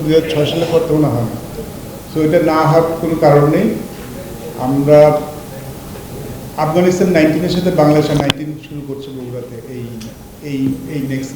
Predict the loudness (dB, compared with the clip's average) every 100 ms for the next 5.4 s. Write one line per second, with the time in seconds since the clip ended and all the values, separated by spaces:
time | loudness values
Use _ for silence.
0 | -4 -2 -2 -6 -4 -2 -2 -4 -6 -8
1 | -12 -14 -16 -16 -16 -2 2 4 4 4
2 | 4 4 2 2 4 4 2 2 2 2
3 | 2 2 4 2 2 2 2 2 0 -4
4 | -8 -2 2 2 2 2 0 -2 -2 -4
5 | -4 -4 -6